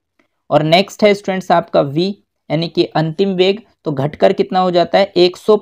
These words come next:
पचास बटे नौ meter per second हो जाती है। तो बस का त्वरण ज्ञात कीजिए, यानी कि सीधा सीधा आपसे एक्सेलरेशन पूछा गया है। तो स्टूडेंट्स, मैंने आपको त्वरण का फॉर्मूला, यानी कि त्वरण को तो हम अल्फा से डिनोट करते हैं, तो त्वरण का फॉर्मूला मैंने आपको बताया है कि वी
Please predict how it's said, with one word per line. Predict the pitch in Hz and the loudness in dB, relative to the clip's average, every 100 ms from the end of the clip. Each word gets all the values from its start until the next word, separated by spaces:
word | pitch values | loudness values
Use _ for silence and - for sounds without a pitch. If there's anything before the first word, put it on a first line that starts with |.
| - | -2
पचास | 180 190 185 185 165 | -2 4 4 2 -2
बटे | 165 160 175 | -2 -2 -2
नौ | 151 151 170 170 | -2 0 0 0
meter | 156 160 156 175 175 _ | -2 -6 -2 -4 -4 _
per | 160 151 | 0 0
second | - 143 135 135 143 _ _ _ _ _ _ _ _ _ _ - | -4 -6 -6 -10 -12 _ _ _ _ _ _ _ _ _ _ 0
हो | 190 | 4
जाती | 185 165 151 151 | 6 4 2 -4
है। | 147 | -4
तो | - 156 | -4 0
बस | 143 180 - | 2 2 0
का | 185 196 | 0 0
त्वरण | - 175 170 170 | 0 0 0 0
ज्ञात | 160 143 | -2 -2
कीजिए, | - 147 | -4 -6
यानी | 151 170 | -4 -4
कि | 180 | -6
सीधा | 185 180 196 | -4 -2 0
सीधा | 185 170 | 2 2
आपसे | 160 156 180 | 0 0 -2
एक्सेलरेशन | 170 - 165 156 151 185 185 | -2 -2 -4 -2 -4 -6 -6
पूछा | 147 147 143 | -8 -6 -6
गया | 135 131 | -6 -8
है। | |
तो | 131 | -10
स्टूडेंट्स, | 151 185 190 - | -10 -8 -8 -4
मैंने | 156 175 | -4 0
आपको | 185 170 - | 0 0 -4
त्वरण | 175 160 160 160 | -2 0 0 0
का | 160 | -2
फॉर्मूला, | 160 143 147 165 | 0 -2 -2 -2
यानी | 151 156 | -2 -2
कि | 147 | -8
त्वरण | - 147 160 | -2 0 0
को | 165 | -4
तो | 165 165 | -6 -4
हम | 160 - | -6 -4
अल्फा | 139 147 165 | -2 0 -2
से | 160 160 | -2 -4
डिनोट | 147 147 151 160 | -4 -2 -4 -4
करते | 156 156 139 | -6 -6 -8
हैं, | 139 151 185 - _ - | -6 -8 -8 -16 _ -14
तो | |
त्वरण | 160 156 170 185 | -6 0 0 2
का | 185 | 0
फॉर्मूला | 185 160 165 170 170 | 2 0 -2 0 0
मैंने | 165 165 | 0 -2
आपको | 156 - 147 | -4 -4 -4
बताया | 139 147 156 | -2 0 0
है | 165 | -2
कि | 160 151 | -4 -6
वी | 131 160 165 | -6 -6 -6